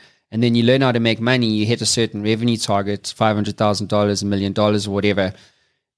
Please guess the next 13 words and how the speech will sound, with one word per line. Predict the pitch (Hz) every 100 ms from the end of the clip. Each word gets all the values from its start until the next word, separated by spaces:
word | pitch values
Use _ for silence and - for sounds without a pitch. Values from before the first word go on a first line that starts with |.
| _ _
Then | 113 123
what? | - - - _ _ _ _ _
So | -
suddenly | 113 131 127 131
it's | 107
not | 117 123
about | 117 107 -
the |
challenge | - 143 139 127 113
anymore | 107 107 107 107 104 104
or | 107
the | 101
achievement | 104 - 143 127 110